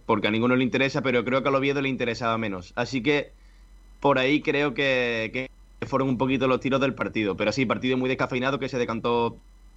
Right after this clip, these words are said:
por la expulsión de Mier. Y, y Chavarría, que se ve que tenía ganas otra vez de, de saltar al campo y de mojar, y así fue. Al final fue, yo creo que se decantó por las ganas que le choca de equipo, ¿no? Al final,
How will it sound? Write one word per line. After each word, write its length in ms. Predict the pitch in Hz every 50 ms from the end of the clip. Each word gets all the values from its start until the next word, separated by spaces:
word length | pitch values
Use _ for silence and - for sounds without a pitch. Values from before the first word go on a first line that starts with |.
| - - -
por 140 | - 127 117
la 80 | 123 127
expulsión 380 | 127 127 123 117 135 123 123
de 80 | 123 120
Mier. 360 | 123 127 139 151 170 - - - - - - - - - - - - - - - - - - - -
Y, 920 | 151 151 143 143 139 135 135 131 131 127 127 123 120 120 117 113 110 110 -
y 120 | 120 131 120
Chavarría, 480 | - 127 120 123 117 117 123 131 135
que 100 | 123 131
se 100 | 120 123
ve 120 | 110 113 110
que 80 | 117
tenía 240 | 107 117 117 113 107
ganas 200 | 110 113 113 110
otra 180 | 117 101 107 110
vez 200 | 107 110 107 101
de, 520 | 104 107 107 104 101 101 101 98 98 101 101
de 100 | 110 113
saltar 280 | 113 120 101 - 113
al 100 | 110 107
campo 280 | 90 110 107 104 90 120
y 40 | 110
de 80 | 113
mojar, 320 | 104 104 98 - 107 104 107
y 60 | 110
así 160 | 110 110 113
fue. 200 | 85 95 110 113
Al 100 | 101 98 98
final 260 | 120 113 117 131 127
fue, 300 | 135 147 143 139 - - - - - - - - -
yo 140 | - 120 135 139
creo 120 | 143 147
que 80 | 156 147
se 100 | 156 156
decantó 560 | 151 - 151 147 117 - 139 147 143 127 -
por 140 | - 143 135
las 140 | 131 123
ganas 220 | 110 131 139 139 131
que 100 | - 147
le 120 | 123 120
choca 220 | - 143 123 131 120
de 120 | 117 113
equipo, 300 | 110 107 113 90 87 98
¿no? 140 | 104 113 110
Al 120 | 107 101
final, 360 | - 117 110 110 104 92 -